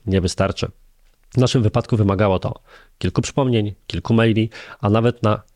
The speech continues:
spotkaniach statusowych, czyli na przykład takich, które odbywamy z klientami raz na tydzień, dwa, jeżeli dany klient nie wypełnił jeszcze ankiety,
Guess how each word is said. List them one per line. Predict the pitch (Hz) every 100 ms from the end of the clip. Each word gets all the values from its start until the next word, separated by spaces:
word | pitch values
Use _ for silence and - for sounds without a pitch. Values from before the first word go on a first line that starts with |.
| -
spotkaniach | - - - 117 110
statusowych, | - - 98 127 87 -
czyli | -
na | 90
przykład | - -
takich, | - - -
które | - 87
odbywamy | 90 90 98 95 90
z | 87 85
klientami | 104 92 98 95
raz | 92 -
na | 98
tydzień, | - 95 92
dwa, | 85 101
jeżeli | 95 98 98
dany | 90 113 131
klient | - 123 110 98 -
nie | 98 107 123
wypełnił | 110 107 104
jeszcze | 92 95 -
ankiety, | 90 - - 156